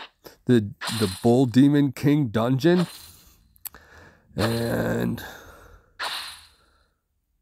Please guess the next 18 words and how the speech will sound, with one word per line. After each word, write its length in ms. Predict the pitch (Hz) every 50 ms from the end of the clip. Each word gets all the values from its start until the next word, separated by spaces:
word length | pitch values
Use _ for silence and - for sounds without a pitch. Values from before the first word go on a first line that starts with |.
| _ _ _ _ _ - - - - - - - - - - _ _ _ _ _ _ _ _ _ _ - - - - - - - _ _ _ -
um, 500 | - - 120 123 127 127 127 123 120 117
the, 340 | 127 131 135 135 135 131 -
the 760 | - - - - - - - - - - - - - 135 131
beginning 340 | 117 127 135 160 214 247 254
of 60 | 220
the 60 | 156
game 240 | 131 123 151 156 170
is 80 | 151 -
pretty 320 | - - 165 147 135 -
easy 200 | 156 156 147 165
to 100 | 135 123
get 240 | 110 110 131 - -
through. 400 | - - 120 117 113 107 104 101 - - - - - - _ _ _
So 420 | - - - 135 131 135 135 135 131
you 180 | 135 139 131
wanna 420 | 123 131 139 151 165 175 180 160 139
hold 360 | 127 156 156 156 151 139 139
on, 540 | 135 135 139 139 131 127 123 117 117 113